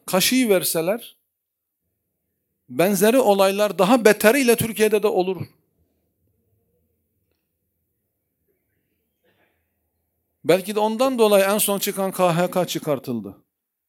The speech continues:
Belki de ondan dolayı, yani kim böyle sokağa çıkarsa ona karşı A K P'ciler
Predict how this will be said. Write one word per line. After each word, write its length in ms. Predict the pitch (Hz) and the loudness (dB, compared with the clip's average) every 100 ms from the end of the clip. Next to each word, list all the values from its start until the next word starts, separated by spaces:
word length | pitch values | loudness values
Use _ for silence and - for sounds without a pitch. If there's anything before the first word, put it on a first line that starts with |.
| _ _ _ _ _ _ _ _ _ - | _ _ _ _ _ _ _ _ _ -8
Belki 300 | 143 147 180 | -4 -4 -2
de 40 | |
ondan 340 | 202 214 247 233 | -2 0 0 0
dolayı, 280 | 175 160 165 | 0 -2 -2
yani 240 | 180 180 | -4 -4
kim 240 | - 240 | -6 -4
böyle 200 | 208 185 | -2 0
sokağa 380 | 175 180 180 175 | -2 -2 0 0
çıkarsa 640 | - 170 143 - 202 247 - _ _ _ _ _ _ _ - | -2 -4 -4 2 2 2 -4 _ _ _ _ _ _ _ -2
ona 280 | 175 214 226 | 0 0 2
karşı 640 | 170 131 - 202 269 - _ _ _ _ _ _ _ _ - | 2 2 0 -2 -4 -8 _ _ _ _ _ _ _ _ -4
A 100 | 190 | -4
K 160 | 214 190 | -2 -4
P'ciler 580 | 175 147 175 240 240 | -4 -2 -2 -2 -4